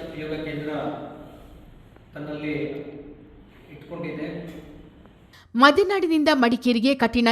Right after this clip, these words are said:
Speaker 2: ಏರುದಾರಿ ಇರುವುದರಿಂದ ಮತ್ತು ರಥವು ಸುಮಾರು ಮೂರು ಟನ್ ಭಾರವಿರುವುದರಿಂದ ಸದ್ಭಕ್ತರು ರಥ ಎಳೆಯಲು ಕೈ ಜೋಡಿಸಬೇಕೆಂದು ಮನವಿ ಮಾಡಿದ ಧನಂಜಯ್, ನಲವತ್ತು ಮಂದಿ ಶಿವಸಾಧಕರು ಜೊತೆಯಲ್ಲಿದ್ದರು, ಹೆಚ್ಚಿನ ಜನರು ರಥ ಎಳೆಯುವ ಸೇವೆಯಲ್ಲಿ ಪಾಲ್ಗೊಳ್ಳಬೇಕೆಂದು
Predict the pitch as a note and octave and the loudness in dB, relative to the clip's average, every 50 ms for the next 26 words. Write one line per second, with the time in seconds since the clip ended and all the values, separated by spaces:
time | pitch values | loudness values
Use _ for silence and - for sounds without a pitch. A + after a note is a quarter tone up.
0 | B3 B3 A3+ A3+ C#4 D4+ B3 F#3+ G#3 G3 F#3+ G3 G3 F#3 F3 F#3+ G3 F3 F#3 F3+ | 4 6 6 6 6 6 4 2 2 2 2 2 2 2 2 2 2 2 2 2
1 | G3 A#3+ A#3 G#3+ G3 G3 - - C#4+ F3+ E3+ - - - - - A3 C4 B3+ - | 2 4 2 2 0 0 0 0 0 0 0 -4 -12 -6 2 6 6 8 10 10
2 | E4 E4+ F4 E4+ - C#4 C4 B3+ B3 B3 B3+ A#3 A#3 D4 D#4+ D#4 C4 - B3+ B3 | 8 8 8 4 2 4 4 6 6 6 6 6 6 6 4 4 4 4 4 4
3 | G#3 E3+ F#3+ G#3+ B3 C4 A#3 F#3+ F#3 F#3 F#3 F3+ F3+ F3+ F#3 F#3 B3 C4+ - - | 4 4 4 4 4 6 4 4 4 4 4 4 4 4 4 2 0 -2 -4 -6
4 | - - A#3 G#3+ G#3+ F3+ F#3+ A#3 A#3 - - C#4 A#3 A3+ A3 G3+ F#3+ F#3+ G#3 G3 | 0 4 4 4 4 4 2 0 2 2 2 4 6 6 6 6 4 4 4 4
5 | F#3 F#3 F#3 F#3+ G3+ G#3+ A#3+ A#3 A3 G3 F#3 F3+ E3+ G3 B3 A#3+ - G#3 F#3 F3+ | 4 6 4 6 6 6 4 4 4 2 4 4 4 4 4 4 2 -2 -2 -2
6 | E3+ - F#3 F3+ G3+ A3+ G#3+ F#3 F#3+ G#3+ B3 G#3+ G3+ F3 F3 F3 E3+ D#3+ F3 E3+ | 0 0 0 4 4 4 4 4 4 2 2 2 0 2 2 0 2 2 2 2
7 | D3 - D#3+ F3 E3+ D#3+ B3 C4+ A3 D#3 - - - - A3 A#3+ C4 D4 D#4 F4 | 2 2 2 2 2 2 0 0 -2 -2 -8 -12 -6 2 4 6 6 6 6 2
8 | F4 - D4+ B3+ A3+ A3 A#3+ A#3 - - A3 A3+ G#3+ - G#3 G3 G3+ G3+ - G#3+ | 2 2 2 2 4 4 2 0 0 0 0 0 2 2 2 2 2 0 2 4
9 | G#3+ A#3+ C4 G3 G3+ G3+ G3+ - G#3 G3 F#3 F3 D#3+ G3 F#3+ B3+ B3+ - - - | 4 4 4 4 2 2 4 4 2 4 4 4 4 4 4 4 2 -4 -14 -20
10 | - - - - - A3 A3 A3 - A#3 A3 G#3+ F3+ G#3 G#3+ A3 A3 A3 B3 C4+ | -20 -20 0 4 6 6 6 4 2 2 2 2 2 4 4 4 6 6 6 6
11 | A#3+ G3+ G3 - G#3 F#3 F#3+ A#3 C4+ C4+ A3 G3+ - - G3+ G3 F#3+ F#3+ F#3 G3+ | 4 4 2 4 4 4 4 4 4 2 2 0 2 2 2 2 4 2 2 2
12 | A3+ A#3+ A#3 - G3 A3 A#3 A#3 G3+ F3+ E3+ F3 E3 - - F3 A3+ C4 C4 F3+ | 2 0 0 0 0 0 2 2 0 0 0 0 -2 -2 -2 -2 0 2 0 0
13 | D3 E3 - - | -2 -4 -12 -20